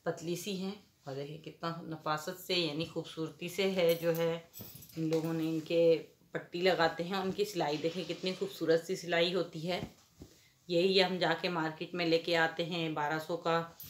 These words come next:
हज़ार का और नौ सौ का। यही आपको बहुत ही reasonable price में, यानी कि सिर्फ और सिर्फ आपको ये मिल रहा है आपको सेवन हंड्रेड का।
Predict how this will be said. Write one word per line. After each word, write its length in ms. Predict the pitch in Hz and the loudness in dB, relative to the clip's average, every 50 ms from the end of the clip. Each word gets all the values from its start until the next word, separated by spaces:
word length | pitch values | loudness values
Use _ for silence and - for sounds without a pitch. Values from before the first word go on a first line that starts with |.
| - - 180 | -8 -4 -2
हज़ार 320 | 165 156 156 147 156 170 | -2 0 0 0 0 -2
का 200 | 165 - 175 165 175 175 - - _ _ _ _ _ _ _ _ _ - - - - - - - _ 202 | -2 -2 -2 -2 -2 -4 -6 -14 _ _ _ _ _ _ _ _ _ -20 -20 -20 -20 -20 -20 -14 _ -4
और 80 | 202 | -2
नौ 180 | 185 165 160 175 | 0 0 -2 -2
सौ 140 | 165 - 190 | -2 -2 -2
का। 180 | 185 - 185 196 214 - - _ _ _ _ _ | -2 -2 -4 -4 -4 -6 -12 _ _ _ _ _
यही 280 | 165 170 180 190 202 196 190 | -6 -4 -2 0 2 4 4
आपको 400 | 175 180 185 - - 185 185 185 | 6 4 4 2 2 2 2 4
बहुत 240 | 180 180 190 185 - | 4 2 0 0 0
ही 80 | 202 185 | -2 -2
reasonable 480 | 180 180 180 185 190 185 175 180 185 185 | -2 -2 -2 -2 -2 -2 2 2 2 2
price 340 | - 175 165 165 175 180 185 | 2 2 2 2 2 2 0
में, 120 | 185 175 | -2 -2
यानी 260 | 175 170 160 170 170 | 0 0 0 -2 -2
कि 200 | 165 - 190 190 202 | -2 0 2 2 2
सिर्फ 320 | - - 185 180 - - | 0 -2 -6 -6 -2 -2
और 80 | 190 185 | -2 -2
सिर्फ 300 | 185 - 180 175 - - 175 | -2 -4 -6 -8 -6 -6 -4
आपको 560 | 170 170 170 - - 170 180 208 - - - _ - - - - - _ _ _ _ _ _ _ - - - - - - - - - - _ _ _ _ _ _ _ - - - - _ _ _ _ _ _ _ _ _ _ _ _ _ _ _ _ _ _ _ - - - - _ _ _ _ 175 | -4 -4 -4 -2 -2 -2 0 0 -4 -8 -14 _ -12 -12 -12 -16 -20 _ _ _ _ _ _ _ -20 -20 -20 -20 -20 -20 -20 -20 -20 -20 _ _ _ _ _ _ _ -20 -20 -20 -20 _ _ _ _ _ _ _ _ _ _ _ _ _ _ _ _ _ _ _ -20 -20 -20 -20 _ _ _ _ -10
ये 160 | 165 165 170 | -6 -4 -2
मिल 140 | 170 165 160 | 0 0 2
रहा 140 | 160 170 175 | 2 4 4
है 60 | 170 | 4
आपको 220 | 170 170 - 190 185 | 2 2 -2 -6 -8
सेवन 280 | - 196 175 170 175 | -4 -2 -2 0 0
हंड्रेड 420 | 175 190 185 190 175 185 185 185 - | 0 0 0 4 4 4 4 4 0
का। 100 | - 196 | -2 -2